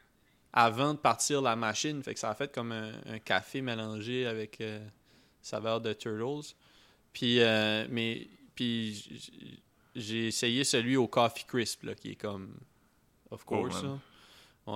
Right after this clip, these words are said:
Speaker 1: Ouais, mais After Eight, c'était bon. C'est, c'est, c'était meilleur un hot chocolate au After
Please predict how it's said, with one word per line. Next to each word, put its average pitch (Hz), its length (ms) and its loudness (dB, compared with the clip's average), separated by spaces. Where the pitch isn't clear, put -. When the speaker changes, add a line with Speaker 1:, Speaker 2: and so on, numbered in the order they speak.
Speaker 1:
Ouais, 110 140 -10
mais 107 240 -4
After 160 360 4
Eight, 294 160 0
c'était 131 260 6
bon. 147 260 2
C'est, - 200 -6
c'est, 135 180 0
c'était 127 240 4
meilleur 165 400 4
un 139 180 4
hot 131 220 6
chocolate 143 380 4
au 131 120 6
After 117 320 4